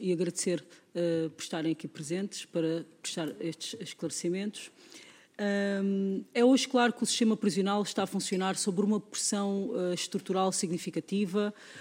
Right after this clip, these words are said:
O próprio Diretor-Geral de Reinserção e Serviços Prisionais já admitiu que o aumento de se-, seiscentas e trinta vagas anunciado pelo Ministério da Justiça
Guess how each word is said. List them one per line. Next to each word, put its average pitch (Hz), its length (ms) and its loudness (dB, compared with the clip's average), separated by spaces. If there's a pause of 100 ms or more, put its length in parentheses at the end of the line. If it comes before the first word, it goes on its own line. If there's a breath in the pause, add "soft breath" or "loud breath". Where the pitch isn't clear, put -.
(120 loud breath)
O 202 120 -2
próprio 233 260 4
Diretor-Geral 202 840 4
de 185 360 2
Reinserção 196 680 0
e 185 60 2
Serviços 185 400 -2
Prisionais 180 500 0
já 185 120 2
admitiu 185 400 0
que 208 120 -4
o 196 100 6
aumento 196 500 -2 (440 loud breath)
de 214 380 4
se-, - 340 -2 (100)
seiscentas 220 500 2
e 214 40 2
trinta 208 280 0
vagas 185 340 2
anunciado 185 460 2 (300)
pelo 196 180 4
Ministério 185 460 2
da 170 80 -2
Justiça 175 600 -2